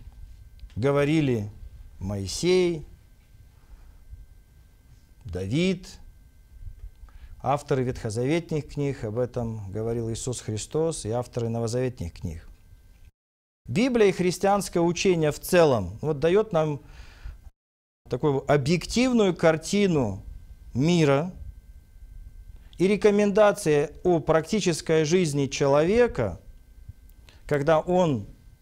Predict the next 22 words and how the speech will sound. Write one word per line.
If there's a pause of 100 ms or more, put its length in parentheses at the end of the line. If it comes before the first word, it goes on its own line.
(420)
признает,
«Бог
есть», (1600)
у
него
есть
определенный
замысел (840)
для
Вселенной (480)
и
для
жизни
каждого
человека
и
всего
общества. (2250)
Но
когда
мы
начинаем